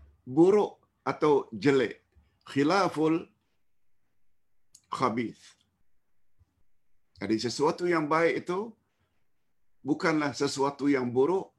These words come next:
bukanlah sesuatu yang jelek. Lalu diperluas makna At-Tayyib yang makna asalnya baik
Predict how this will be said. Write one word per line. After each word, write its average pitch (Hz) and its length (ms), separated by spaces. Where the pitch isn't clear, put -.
bukanlah 139 400
sesuatu 139 560
yang 139 160
jelek. 113 400
Lalu 156 400
diperluas 170 560
makna 151 420
At-Tayyib 165 540
yang 127 160
makna 139 360
asalnya 151 440
baik 147 480